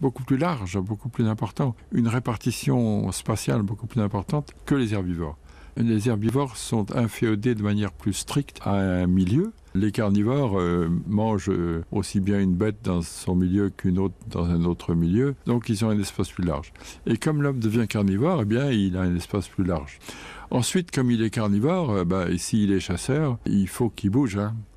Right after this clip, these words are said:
Qu'il bouge, voilà le grand mot. Donc, à la fois ce déplacement pour chasser et puis cette manière naturelle d'avoir plus d'espace parce qu'il est carnivore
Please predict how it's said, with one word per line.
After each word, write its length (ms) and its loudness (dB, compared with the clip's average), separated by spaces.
Qu'il 160 -4
bouge, 360 0
voilà 320 2
le 260 0
grand 220 2
mot. 200 2
Donc, 240 0
à 60 0
la 140 0
fois 260 0
ce 160 -6
déplacement 580 0
pour 280 -6
chasser 520 0
et 100 2
puis 500 0
cette 280 -2
manière 340 2
naturelle 480 2
d'avoir 300 0
plus 160 -4
d'espace 480 -4
parce 240 -6
qu'il 160 0
est 80 0
carnivore 560 2